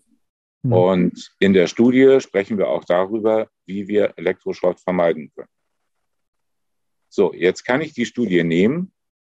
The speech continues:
Speaker 2: und eine Presseinformation rausschicken, in der steht, "Produktversicherer macht eine Studie zum Thema Elektroschrott."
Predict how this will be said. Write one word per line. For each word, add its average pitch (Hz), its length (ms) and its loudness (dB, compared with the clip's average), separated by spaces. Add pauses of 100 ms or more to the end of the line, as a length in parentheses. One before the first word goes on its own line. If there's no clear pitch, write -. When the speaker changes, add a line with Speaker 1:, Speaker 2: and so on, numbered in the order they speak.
(140)
Speaker 2:
und 120 300 -2
eine 101 200 -4
Presseinformation 131 1000 -2
rausschicken, 131 800 -4 (320)
in 107 100 -2
der 95 160 2
steht, 120 380 0
"Produktversicherer 110 1120 -2
macht 101 260 -6
eine 101 100 -4
Studie 107 480 0
zum 98 180 -2
Thema 101 260 0
Elektroschrott." 80 720 -4